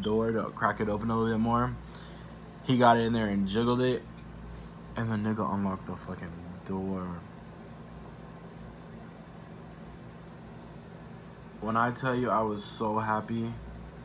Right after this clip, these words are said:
I was so grateful, like, I had to go cop right after that just because, like, I felt so grateful that he unlocked my door. Like, I don't think you guys understand.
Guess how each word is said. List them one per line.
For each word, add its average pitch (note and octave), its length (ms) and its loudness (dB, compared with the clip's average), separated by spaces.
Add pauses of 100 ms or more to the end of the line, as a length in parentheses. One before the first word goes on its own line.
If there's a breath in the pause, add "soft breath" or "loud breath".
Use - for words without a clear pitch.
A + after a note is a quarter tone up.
(800)
I A2 100 4
was G#2 200 0
so G#2+ 160 2
grateful, G2 420 0
like, F#2+ 320 -2 (1500 loud breath)
I C3 60 10
had C3 60 12
to A#2+ 40 6
go G#2+ 140 4
cop A2 360 8
right G#2+ 220 2
after G#2+ 240 4
that G2+ 200 4
just G#2+ 200 0
because, G2+ 420 2
like, G2 140 2
I G2+ 140 4
felt G2+ 240 0
so G#2+ 180 0
grateful G#2 380 0
that G2 100 0
he G2+ 80 0
unlocked G2+ 320 2
my F#2+ 160 0
door. F#2+ 320 0
Like, F2+ 180 -2
I F#2+ 60 0
don't G#2 160 2
think G#2 120 0
you G2+ 80 2
guys F#2 140 0
understand. G2+ 680 2